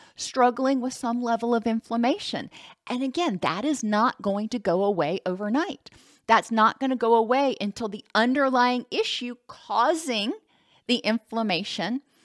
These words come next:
whether it is autoimmune or H P A axis or something else, until that issue is healed. A lot of people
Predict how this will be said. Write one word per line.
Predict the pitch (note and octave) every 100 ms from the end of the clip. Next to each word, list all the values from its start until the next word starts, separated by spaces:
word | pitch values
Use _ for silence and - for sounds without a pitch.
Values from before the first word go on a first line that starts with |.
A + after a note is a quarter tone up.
| - -
whether | G3 G#3 G#3 G#3+ -
it | G3+
is | F#3+ G3 F#3 -
autoimmune | E3+ G3 G#3+ G3+ G3 F#3+ F#3+ G3 A3 A#3+ -
or | F3+ E3 D#3+
H | F3+ G3+ -
P | - G#3
A | F#3+ F#3+
axis | F3+ A3 - A#3 -
or | F#3
something | - F#3+ - G#3+
else, | A#3+ G#3+ - - - - -
until | A#3+ - C4 B3+ F#3 _
that | A3+ B3 C#4+ - -
issue | A3 - - F#3 E3+
is | G3 F#3+
healed. | - G#3+ F3+ E2+ F2 - _ _ _ _ _ _ _ _ _ _ _ - - - _ _ _ _ _
A | G#3
lot | G3+ F#3+ A#3
of | -
people | D4 C4+ - G4+